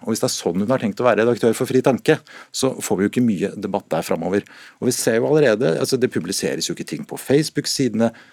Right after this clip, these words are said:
ikke på nettsidene. Det har jo ikke vært et debattinnlegg. I siste nummeret der Øymoen er redaktør, så er det ingen debattinnlegg. Kun innlegg fra ledelsen. Det har jo ikke vært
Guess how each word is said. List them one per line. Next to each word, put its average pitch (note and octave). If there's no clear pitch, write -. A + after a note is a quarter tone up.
ikke -
på F#2+
nettsidene. G#2
Det C3+
har F#2+
jo F2+
ikke A2
vært -
et -
debattinnlegg. G2+
I A#2
siste A2+
nummeret F#2+
der G2
Øymoen F#2+
er F#2
redaktør, C3+
så -
er G#2
det F2+
ingen E2
debattinnlegg. G2
Kun A#2+
innlegg G2+
fra A2
ledelsen. A2
Det A2+
har G2+
jo -
ikke -
vært -